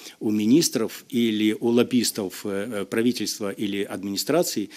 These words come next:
для того, чтобы он одновременно сохранил человеческий облик и вместе с тем давал, э, какую-то выгоду? Это будет дальше продолжаться. Э, теперь, э, м, последний маленький сюжет, и всё связанное с, м, судебным преследованием Черновол, Черновол,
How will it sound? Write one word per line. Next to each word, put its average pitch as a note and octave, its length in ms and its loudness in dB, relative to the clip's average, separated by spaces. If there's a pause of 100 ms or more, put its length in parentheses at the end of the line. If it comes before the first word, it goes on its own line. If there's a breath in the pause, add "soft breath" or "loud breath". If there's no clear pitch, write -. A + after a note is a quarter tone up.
(260 loud breath)
для A#2 120 0
того, C#3 200 6
чтобы C3 220 2
он B2+ 80 8
одновременно A#2+ 480 4
сохранил A2 420 -2
человеческий A2 640 -2
облик C#3 420 2 (200 loud breath)
и A#2+ 100 4
вместе A#2+ 240 2
с - 80 0
тем C#3+ 220 4
давал, A#2 480 0
э, A2 180 -4
какую-то A#2+ 480 4
выгоду? F#2+ 460 0 (220 loud breath)
Это B2 180 2
будет E3 240 0
дальше D#3+ 280 0
продолжаться. D#3+ 640 -2 (640 loud breath)
Э, A#2+ 460 2
теперь, F#3 440 8
э, C3 240 4
м, A#2+ 400 -2
последний B2+ 440 2
маленький G#2 400 0
сюжет, C#3 380 0
и - 20 2
всё B2+ 200 -2
связанное A#2+ 640 2
с, - 240 -2
м, A2 540 -2
судебным B2 440 2
преследованием A2 720 0
Черновол, A2 480 -2 (160)
Черновол, G#2 500 -2